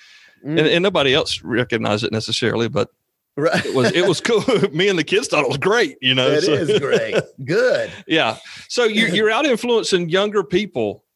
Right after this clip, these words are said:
Speaker 2: Uh, now, I kn-, you've been off the road, what, almost a year now because of covid, probably?
Speaker 1: Since March.
Speaker 2: Okay. All right.
Speaker 1: Yeah.
Speaker 2: So how has that, as an artist who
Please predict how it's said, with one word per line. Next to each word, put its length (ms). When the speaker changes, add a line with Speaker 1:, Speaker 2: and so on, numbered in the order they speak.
Speaker 2:
Uh, 340
now, 160
I 40
kn-, 120
you've 140
been 100
off 160
the 80
road, 300
what, 160
almost 260
a 60
year 240
now 360
because 300
of 80
covid, 400
probably? 440
Speaker 1:
Since 340
March. 500
Speaker 2:
Okay. 340
All 160
right. 120
Speaker 1:
Yeah. 80
Speaker 2:
So 260
how 280
has 280
that, 480
as 160
an 100
artist 460
who 340